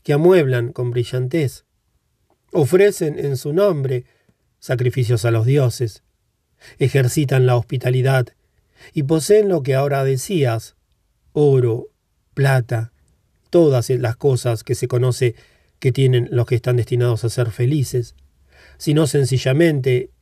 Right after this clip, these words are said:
diría que están en la ciudad como defensores asalariados, que no hacen otra cosa que montar la guardia". "Sí", dije yo, y no ganan más que su sustento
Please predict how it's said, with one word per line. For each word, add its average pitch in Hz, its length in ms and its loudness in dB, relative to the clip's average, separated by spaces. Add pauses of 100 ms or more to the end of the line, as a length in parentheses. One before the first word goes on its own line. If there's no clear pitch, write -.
diría 139 380 0
que 123 100 -2
están 135 200 -2
en 127 100 2
la 120 100 2
ciudad 131 460 0 (120)
como 127 200 -2
defensores 120 600 0
asalariados, 120 920 0 (440)
que 151 120 0
no 143 180 2
hacen 131 280 0
otra 117 240 -2
cosa 123 420 -2 (420)
que 131 140 -2
montar 120 380 0
la 120 100 0
guardia". 117 680 0 (840)
"Sí", 202 440 2 (480)
dije 135 320 -2
yo, 131 280 -2 (580)
y 156 100 0
no 151 140 4
ganan 151 300 2
más 170 240 2
que 131 140 -2
su 131 140 -2
sustento 135 640 0